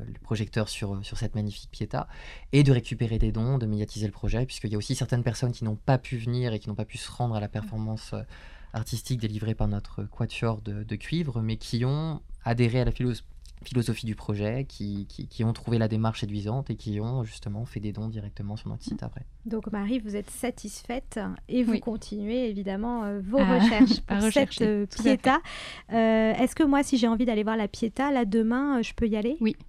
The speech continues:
Speaker 3: Ok, bon, bah,
Speaker 2: C'est
Speaker 3: super.
Speaker 2: ouvert de neuf heures à dix-huit heures et vous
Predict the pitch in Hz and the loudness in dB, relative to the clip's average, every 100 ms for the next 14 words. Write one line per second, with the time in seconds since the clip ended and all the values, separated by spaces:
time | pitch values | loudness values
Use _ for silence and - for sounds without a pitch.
0 | - - 254 233 214 185 190 202 196 214 | -12 6 8 8 6 2 4 2 4 6
1 | 202 196 214 196 190 185 185 190 196 185 | 8 6 6 2 4 6 6 6 6 4
2 | 190 175 165 202 180 - 185 190 202 170 | 2 4 4 2 0 0 0 4 4 4
3 | 170 | 0